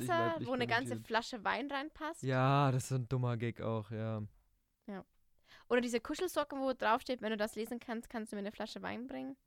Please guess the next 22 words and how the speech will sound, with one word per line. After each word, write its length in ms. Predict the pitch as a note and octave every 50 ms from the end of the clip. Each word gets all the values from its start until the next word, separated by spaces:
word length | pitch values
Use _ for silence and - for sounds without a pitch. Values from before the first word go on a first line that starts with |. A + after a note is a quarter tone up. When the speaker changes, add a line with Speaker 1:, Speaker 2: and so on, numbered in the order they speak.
| _ _ _ _ _ _ _ -
Speaker 2:
Ah, 260 | A#2+ B2 A#2 A2+ A2
sowas 320 | A2 A2 A#2+ A#2 A2+ - -
ist 80 | A2+
schrecklich. 560 | - - - A2+ - - A2+ A2 A2 - - _ _ _ _ _ _ _ _ _ -
Oder 180 | B2 A#2+ B2+ B2
so 120 | - C#3
eine, 180 | C3+ C3+ B2+ B2
so 80 | A2+ B2+
eine 140 | B2+ C3
Glocke, 420 | A2 B2+ C3 C#3 C#3 - D3+ C3 A#2+
wo 80 | B2+
draufsteht, 400 | B2+ B2 B2+ C3 - - C#3 A#2+
"Klingeln 340 | - - - C#3 C#3+ D3 C#3+ C3+
für 180 | - - C#3
Bier" 360 | B2+ A#2+ C3+ C3+ D3 D3 C3+
oder 220 | B2+ A#2 A#2+ C3 C3
sowas. 380 | A#2+ C3 A#2+ C3+ B2 A2+ -
<laughs> 0 |
Sowas 340 | - F#3 F3 F3 F#3 D#3+ -
kriegen 320 | - - D3 C3+ C#3 C#3+ C#3
Männer 280 | C3+ C3+ C#3 C#3+ A#2+
dann. 260 | A#2 A#2+ A2+ A#2+ B2